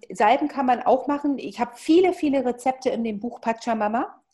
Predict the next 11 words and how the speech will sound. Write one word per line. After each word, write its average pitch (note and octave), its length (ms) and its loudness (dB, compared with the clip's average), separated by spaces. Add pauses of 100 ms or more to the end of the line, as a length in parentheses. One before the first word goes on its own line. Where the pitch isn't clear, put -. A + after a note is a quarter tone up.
ganz D4+ 340 0
viele A#3 220 -4
Rezepte G#3+ 580 -8
zum G#3+ 160 -10
selber G3+ 280 -2
machen. G#3+ 360 -10 (420)
Du A#3+ 100 -6
kannst, D4 520 -4
ähm, B3 500 -2 (600)
wie A#3+ 180 -4
gesagt, C4 540 -2